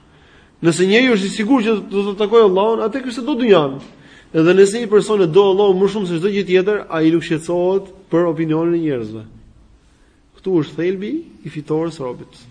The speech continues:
Po qëse njeriu i ka parasysh këto dy gjëra, atëherë i fiton. Edhe me këto dy gjëra ka lidhje çdo sprovë në dynja. Çdo sprovë, njeriu nuk e kalon dot, po qëse nuk ka parasysh këto dy gjëra dhe nuk kujdeset rreth tyre.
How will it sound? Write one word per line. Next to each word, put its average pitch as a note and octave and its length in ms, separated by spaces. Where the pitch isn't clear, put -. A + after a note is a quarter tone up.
Po C#3+ 80
qëse F3+ 280
njeriu F3+ 280
i E3 80
ka F#3 120
parasysh E3+ 280
këto F3 140
dy D#3+ 140
gjëra, G3 260
atëherë D3+ 220
i - 20
fiton. B2 300
Edhe D3 240
me D#3 300
këto G3 180
dy A3+ 140
gjëra A#3+ 300
ka G3+ 120
lidhje F#3+ 540
çdo G3+ 220
sprovë G3+ 360
në E3+ 80
dynja. C3+ 240
Çdo F3+ 320
sprovë, C#3+ 320
njeriu A3 220
nuk B3 100
e A3 60
kalon A3 260
dot, A3+ 160
po G#3 80
qëse G3 240
nuk G3 80
ka G3 140
parasysh F#3+ 260
këto F3 220
dy E3 100
gjëra F#3+ 280
dhe D#3+ 80
nuk F3+ 160
kujdeset F#3 480
rreth D#3+ 280
tyre. B2 260